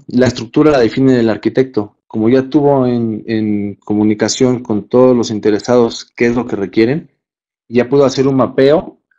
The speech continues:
de todos sus atributos de calidad. Ella, ella definió cuál va a ser los patrones tecnológicos que van a gobernar el proyecto.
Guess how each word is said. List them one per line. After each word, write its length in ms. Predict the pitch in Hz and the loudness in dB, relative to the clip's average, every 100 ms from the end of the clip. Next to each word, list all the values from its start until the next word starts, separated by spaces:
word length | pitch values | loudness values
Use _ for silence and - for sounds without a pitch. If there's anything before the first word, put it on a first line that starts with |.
| _ _ | _ _
de 120 | - 107 | -2 0
todos 240 | 135 135 | 0 -2
sus 120 | - | -2
atributos 480 | 123 - 117 123 120 | -6 -6 -6 -2 -2
de 100 | 107 | -2
calidad. 540 | - 104 110 123 165 - | -2 0 0 -2 -4 -8
Ella, 380 | 117 120 120 120 | -4 0 0 -2
ella 160 | 120 127 | -2 0
definió 500 | 110 - 110 113 117 | 0 -2 -2 -2 -2
cuál 160 | 117 | 0
va 60 | 117 | 0
a 20 | |
ser 260 | - 120 113 _ _ _ _ _ _ _ - | 0 -4 -4 _ _ _ _ _ _ _ -14
los 140 | 107 | -8
patrones 800 | - 110 - 131 147 147 - _ - | -2 -2 0 0 0 -4 -10 _ -4
tecnológicos 680 | 110 113 120 117 - 135 | -2 -2 -4 -4 -4 -4
que 80 | - | -2
van 180 | 110 110 | -2 0
a 60 | |
gobernar 420 | 104 95 90 92 92 | -2 -2 -4 -4 -6
el 100 | 90 | -6
proyecto. 440 | 90 92 - _ | -8 -8 -12 _